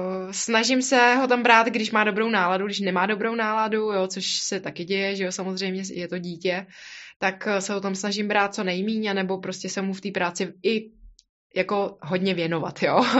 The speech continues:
<laughs> Takže furt koukat sem, s-, na dítě, jo, takže, takže snažím se mu jako věnovat, no. Hrozně lidí tohle odsuzuje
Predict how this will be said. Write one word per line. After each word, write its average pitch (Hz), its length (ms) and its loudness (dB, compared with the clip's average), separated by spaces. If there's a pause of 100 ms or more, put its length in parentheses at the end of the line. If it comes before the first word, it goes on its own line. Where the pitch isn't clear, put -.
(120)
<laughs> - 240 -10
Takže 190 520 2
furt 208 200 -4
koukat 190 380 -4
sem, 240 420 -2 (120)
s-, - 220 -14 (120)
na 180 120 -2
dítě, 220 400 0
jo, 214 180 6
takže, 214 340 2 (340)
takže 202 180 -2
snažím 196 320 -2
se 202 120 -2
mu 196 140 -4
jako 190 300 -4
věnovat, 156 440 -4
no. 160 220 -10 (340)
Hrozně 208 500 2
lidí 233 440 -2
tohle 208 220 0
odsuzuje 196 800 -2